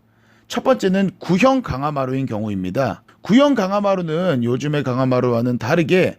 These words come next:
마루와 마루를 조립식 시공이 아닌 본드를 발라서 부착을 해버립니다. 그래서 마루를 쳐도 움직여지-, 움직여지지 않아 교정이 불가능합니다. 그리고 두 번째는 습기에 의해서 마루가 부풀거나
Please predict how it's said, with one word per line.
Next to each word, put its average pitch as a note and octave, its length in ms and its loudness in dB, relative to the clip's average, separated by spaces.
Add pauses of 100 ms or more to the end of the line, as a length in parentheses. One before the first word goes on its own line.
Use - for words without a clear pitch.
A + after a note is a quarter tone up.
(120)
마루와 F#3 500 4
마루를 C#3 720 2 (120)
조립식 F3 380 0
시공이 D#3+ 400 -2
아닌 C3 400 0 (100)
본드를 A#3+ 420 4
발라서 D#3+ 440 2
부착을 E3 440 0
해버립니다. A#2 720 0 (140)
그래서 G#3+ 320 2
마루를 E3 360 2
쳐도 G#3 560 2
움직여지-, F#3 540 2
움직여지지 F3 680 2
않아 C3 460 2 (120)
교정이 C#3 420 0
불가능합니다. A#2+ 920 -2 (2000)
그리고 - 160 -8
두 F3 100 0
번째는 F#3+ 540 2
습기에 C#4 600 0
의해서 E3 420 4
마루가 C3 680 2
부풀거나 D#3+ 720 0